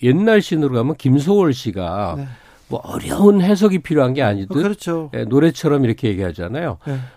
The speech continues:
Speaker 1: 뭐 미국의 랭스턴 휴즈 같은 게 이제 미국의 하-, 저, 좀 저소득층들이 자기 얘기처럼 그렇게 암송을 한다 하듯이
Speaker 2: 네.
Speaker 1: 그 정호승 시인의 그, 그, 그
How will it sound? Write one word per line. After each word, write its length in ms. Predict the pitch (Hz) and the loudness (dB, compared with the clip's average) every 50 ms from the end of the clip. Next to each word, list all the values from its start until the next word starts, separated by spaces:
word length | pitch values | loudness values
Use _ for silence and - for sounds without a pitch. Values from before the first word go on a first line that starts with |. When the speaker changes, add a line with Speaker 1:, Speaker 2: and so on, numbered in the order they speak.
| _ - | _ -12
Speaker 1:
뭐 140 | - 113 113 | -8 -6 -4
미국의 360 | 113 110 107 110 113 104 95 | -2 -2 2 2 2 2 4
랭스턴 420 | 104 117 127 143 123 - - 135 | 4 4 4 2 0 0 0 0
휴즈 300 | 117 - 156 139 113 117 | 0 0 -2 -6 -4 -2
같은 420 | 110 92 85 _ - 117 95 87 85 | -4 -4 -4 _ -8 -10 -10 -10 -8
게 280 | - 101 98 95 90 | -8 -6 -6 -6 -6
이제 220 | 87 82 - 101 95 | -8 -8 -10 -10 -10
미국의 280 | 82 98 98 95 98 | -8 -8 -6 -6 -6
하-, 140 | 95 110 135 - - _ _ | -6 -8 -12 -14 -16 _ _
저, 460 | - - 87 87 85 85 82 82 82 82 - | -8 -6 -4 -4 -4 -4 -6 -8 -10 -12 -12
좀 160 | - - 85 80 | -10 -8 -8 -4
저소득층들이 1120 | - - 117 107 131 127 123 113 - - - 139 117 101 95 90 90 87 95 101 98 90 82 - - - - _ - | 2 2 4 6 6 4 4 2 -4 -2 -2 -2 -2 -2 -2 -2 -2 -2 0 -2 -2 -4 -6 -10 -18 -20 -20 _ -14
자기 420 | - - - 135 131 180 226 233 | -6 -2 0 0 2 2 0 0
얘기처럼 480 | 214 135 123 123 - - 123 117 113 95 | 2 0 -2 -2 -2 -2 -2 -2 -2 -4
그렇게 280 | 90 85 - - 107 | -6 -10 -8 -6 -4
암송을 460 | 95 92 95 110 110 101 120 101 98 101 | -2 0 2 0 2 4 4 2 4 2
한다 280 | 98 92 90 98 107 | 0 0 -2 -2 -4
하듯이 420 | 123 131 123 87 80 - - 90 82 | -4 -4 -4 -6 -10 -8 -10 -10 -6
Speaker 2:
네. 120 | 165 160 151 135 123 - - - - | -4 -4 -4 -4 -6 -10 -16 -14 -8
Speaker 1:
그 100 | - 120 | -6 -6
정호승 400 | 127 - 135 147 151 143 170 156 | -2 2 2 2 4 2 0 -2
시인의 300 | 131 - 147 143 151 160 | -2 -2 -2 -2 -2 -2
그, 480 | 156 160 160 165 - 131 120 113 123 123 | -4 -6 -8 -6 -4 -4 -4 -4 -6 -8
그, 280 | - - 160 151 147 139 127 | -10 -12 -12 -12 -12 -12 -6
그 380 | - 147 139 135 131 135 131 | -2 -2 -2 0 0 -2 -4